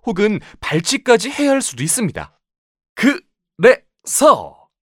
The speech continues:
평소에 잇몸 건강을 지키는 것이 매우 중요하다는 사실. 지금부터 일상 속에서 쉽게 지킬 수 있는 잇몸 관리 꿀팁을 알려드릴게요. 먼저 양치 습관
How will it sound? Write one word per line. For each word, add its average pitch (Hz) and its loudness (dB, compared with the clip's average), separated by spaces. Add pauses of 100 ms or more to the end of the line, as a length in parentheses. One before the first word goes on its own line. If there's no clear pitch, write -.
(300)
평소에 202 0
잇몸 196 -2
건강을 220 0
지키는 180 -6
것이 160 -4 (160)
매우 120 2
중요하다는 156 0
사실. - -6 (500)
지금부터 - -2 (220)
일상 240 -2
속에서 208 0
쉽게 240 -4
지킬 185 -2
수 185 -6
있는 156 -4 (140)
잇몸 165 0
관리 202 2
꿀팁을 254 -2
알려드릴게요. 170 -2 (540)
먼저 110 -2 (300)
양치 131 -2
습관 220 0